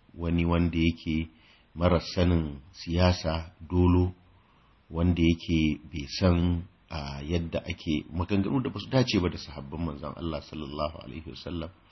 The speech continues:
wanda yake bai san makirci ba, bai san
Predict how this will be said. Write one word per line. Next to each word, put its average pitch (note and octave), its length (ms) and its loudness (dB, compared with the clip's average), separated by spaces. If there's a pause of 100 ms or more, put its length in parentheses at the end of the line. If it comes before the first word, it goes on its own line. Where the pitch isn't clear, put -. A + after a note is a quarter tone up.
(380)
wanda E2 280 2
yake D#2 260 0
bai C2+ 140 -10 (100)
san E2+ 480 2 (160)
makirci E2 720 -6
ba, D#2 260 0
bai C#2 220 -10
san E2+ 400 0